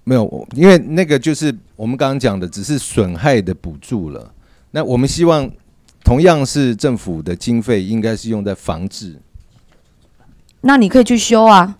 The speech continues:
Speaker 2: 所以，所以说，你认为准用《农业天然灾害救助办法》这个词“办法”，这是你们现有的办法。你认为办法呢，不能啊，这个对于野生动物保，对，对野保法这边过后有窒碍难行之处，你就去修啊。所以我在说明栏当中会说明啊，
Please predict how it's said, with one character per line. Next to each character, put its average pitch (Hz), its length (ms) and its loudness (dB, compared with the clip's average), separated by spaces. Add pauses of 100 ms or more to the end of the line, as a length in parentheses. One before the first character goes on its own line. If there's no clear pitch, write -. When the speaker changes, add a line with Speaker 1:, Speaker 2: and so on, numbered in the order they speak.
Speaker 2:
所 240 160 4
以， 285 60 8
所 302 140 6
以 - 20 6
说， 285 140 6
你 233 140 4
认 285 200 4
为 233 140 6
准 208 260 2
用 269 160 6
《农 226 180 6
业 269 140 2
天 254 160 2
然 220 160 0
灾 233 160 4
害 240 100 6
救 240 220 2
助 254 100 -2
办 247 280 4
法》 151 120 -4
这 - 180 -10
个 254 100 -4
词 185 260 -6
“办 214 320 4
法”， 185 260 -4 (380)
这 330 100 -8
是 330 120 -8
你 254 100 -4
们 190 100 -4
现 294 300 -2
有 185 100 -4
的 240 80 -8
办 233 320 0
法。 - 300 -8 (300)
你 233 140 -4
认 320 120 -2
为 311 80 2
办 311 300 4
法 196 180 2
呢， 208 260 -2 (280)
不 359 160 4
能 226 300 0
啊， 202 260 0 (100)
这 302 160 -6
个 214 340 4
对 311 240 2
于 262 40 0
野 214 160 2
生 262 180 -2
动 277 180 2
物 254 200 0
保， 196 280 0
对， 277 200 2
对 262 180 0
野 214 160 0
保 226 180 4
法 202 200 2
这 233 100 -8
边 247 140 -6
过 277 200 2
后 262 160 2
有 185 200 -2
窒 247 200 -6
碍 254 120 2
难 202 180 -4
行 202 140 -10
之 247 120 -14
处， 254 140 -10
你 196 100 -6
就 240 140 -4
去 262 100 -8
修 240 280 -2
啊。 214 180 4
所 269 160 -6
以 - 20 -2
我 196 120 -4
在 247 120 0
说 254 200 -4
明 220 160 -2
栏 185 200 0
当 233 220 -2
中 233 140 0
会 226 100 -4
说 214 220 -8
明 156 200 -10
啊， 120 120 -14